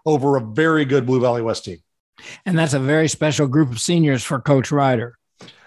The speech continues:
Speaker 1: Yeah, it is. And they've done a fantastic job turning that program around.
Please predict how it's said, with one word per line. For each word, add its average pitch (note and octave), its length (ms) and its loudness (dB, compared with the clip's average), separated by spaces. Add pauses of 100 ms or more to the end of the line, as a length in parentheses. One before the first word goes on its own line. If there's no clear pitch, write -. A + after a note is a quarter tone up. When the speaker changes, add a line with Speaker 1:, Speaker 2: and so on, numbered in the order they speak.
(100)
Speaker 1:
Yeah, A#2+ 160 2
it B2 60 4
is. A#2+ 240 2
And A#2+ 100 0
they've B2 140 2
done C3 140 4
a A2+ 40 -2
fantastic B2 480 2
job A#2 240 2
turning B2+ 220 0
that A#2+ 140 -2
program B2 340 0
around. A#2+ 220 0